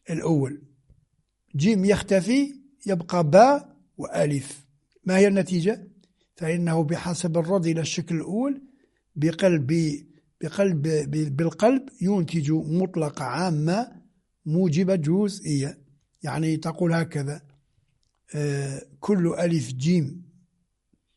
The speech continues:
بالضرورة ما دام ألف لا دائمًا"، يعني الضرورة مقطعية،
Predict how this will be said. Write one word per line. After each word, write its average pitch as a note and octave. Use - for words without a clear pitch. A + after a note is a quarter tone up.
بالضرورة E3
ما E3
دام D#3+
ألف D#3+
لا D#3
دائمًا"، E3
يعني D#3
الضرورة D#3+
مقطعية، D#3